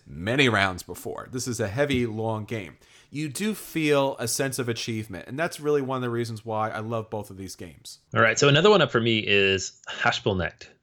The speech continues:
Speaker 2: This is a, it's a game about coal, coal mining. So you're a farmer and you find coal on your land and you're trying to get it up and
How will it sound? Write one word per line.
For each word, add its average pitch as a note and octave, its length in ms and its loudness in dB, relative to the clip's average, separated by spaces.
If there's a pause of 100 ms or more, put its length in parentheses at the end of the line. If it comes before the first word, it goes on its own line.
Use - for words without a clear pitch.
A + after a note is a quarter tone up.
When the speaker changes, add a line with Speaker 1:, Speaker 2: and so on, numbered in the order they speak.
Speaker 2:
This G#2+ 140 -6
is G#2 300 6
a, F#2+ 400 6 (460)
it's - 100 -8
a B2+ 60 6
game D3+ 160 6
about C#3 260 6
coal, A#2 540 4 (460)
coal A#2+ 240 4
mining. G2+ 460 2 (160)
So - 140 0
you're F#2+ 180 6
a F#2 40 4
farmer F#2 420 0
and A#2 120 2
you F2+ 60 0
find F#2 260 2
coal F2+ 260 2
on E2+ 80 -2
your E2+ 140 -2
land F2+ 300 2
and B2+ 80 2
you're F#2 120 0
trying E2+ 200 2
to E2 60 -2
get E2 200 0
it E2 100 0
up C#3+ 260 4
and E2+ 300 0